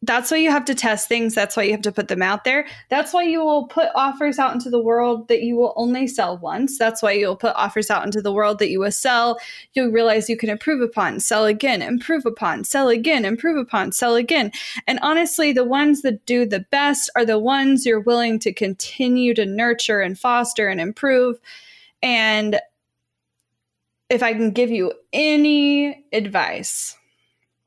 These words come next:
regardless of what you sell, regardless if it's tiny or expensive, if you can help people, the people you're selling to, if you can help them identify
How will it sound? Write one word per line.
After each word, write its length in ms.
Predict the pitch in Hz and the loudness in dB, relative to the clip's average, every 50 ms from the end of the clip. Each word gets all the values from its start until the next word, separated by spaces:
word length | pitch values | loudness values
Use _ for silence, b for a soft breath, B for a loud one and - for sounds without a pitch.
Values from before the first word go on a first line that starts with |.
| _ _ _ _ _ _ _ _ _ - | _ _ _ _ _ _ _ _ _ -6
regardless 800 | - 185 202 196 - - 226 240 262 262 247 254 247 247 247 - | -4 -4 -4 -2 -2 -2 0 0 0 0 0 0 0 0 -2 -4
of 100 | 226 226 | -4 -2
what 180 | 220 196 - | -2 -4 -2
you 120 | - 214 220 | -4 -4 -6
sell, 360 | - - - - - - 220 226 | -4 -6 -6 -6 -8 -8 -10 -6
regardless 680 | 220 214 226 220 214 - 233 254 294 277 277 277 - | -4 -4 -4 -4 -2 -2 0 0 2 2 0 0 -2
if 100 | 254 233 | -2 -2
it's 220 | 233 226 233 - - | -2 -2 -2 -4 -4
tiny 420 | - 277 269 262 254 247 247 240 | -2 -2 0 2 2 2 2 2
or 100 | 214 196 | 2 0
expensive, 920 | 214 - - - - - - 269 262 269 254 254 - 269 254 254 247 240 B B B B B B B B B B _ _ - | -2 -4 -8 -12 -8 -4 -2 0 2 2 2 2 2 2 2 2 0 -2 B B B B B B B B B B _ _ 0
if 200 | 254 254 208 214 | 0 0 0 0
you 580 | 220 220 233 226 247 262 277 285 302 330 359 | -2 -4 -2 0 0 2 4 4 4 2 2
can 300 | 359 - - 381 370 370 | 0 0 0 2 2 2
help 600 | 330 269 247 262 247 226 233 240 233 233 - - - - _ _ _ _ _ _ _ - | 2 0 0 2 2 2 4 2 2 0 -4 -10 -20 -20 _ _ _ _ _ _ _ -18
people, 760 | - - - 254 226 220 226 - 180 156 78 71 - 220 - - | -10 -6 -2 -2 -2 -2 -4 -4 -4 -2 -2 -4 -6 -8 -4 -2
the 120 | 220 208 | -2 -2
people 400 | - - - 269 254 262 285 285 | -2 -2 -4 -4 -2 0 2 2
you're 200 | 285 269 269 277 | 4 2 2 0
selling 500 | 262 - - 190 165 - - - - - | 0 -2 -2 -2 -2 -4 -6 -6 -8 -6
to, 320 | - - - 104 - - B B B B B B B | -6 -4 -4 -4 -4 -6 B B B B B B B
if 240 | - - 180 - - | 0 0 0 -2 -2
you 240 | 214 233 269 302 311 | 0 2 2 2 2
can 240 | 320 349 359 311 | 2 2 4 4
help 560 | 285 - - - - 247 254 247 202 190 185 - | 4 2 0 0 0 2 2 0 0 -2 -6 -6
them 500 | 180 170 208 208 208 220 240 254 269 285 - - _ _ _ _ | -2 0 0 2 2 2 2 2 2 2 0 -4 _ _ _ _
identify 1000 | 220 220 202 185 185 - 220 208 208 220 220 220 - 196 175 156 143 135 101 107 | -2 -2 -2 -2 -2 -2 0 0 0 0 -2 0 -2 0 0 0 0 0 -2 -2